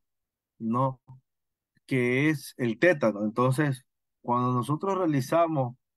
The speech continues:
una inspección clínica al animal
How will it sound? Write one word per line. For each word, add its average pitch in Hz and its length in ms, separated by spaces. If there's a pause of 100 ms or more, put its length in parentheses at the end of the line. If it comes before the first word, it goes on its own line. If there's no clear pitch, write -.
(240)
una 139 240
inspección 139 640
clínica 143 720
al 113 240
animal 123 640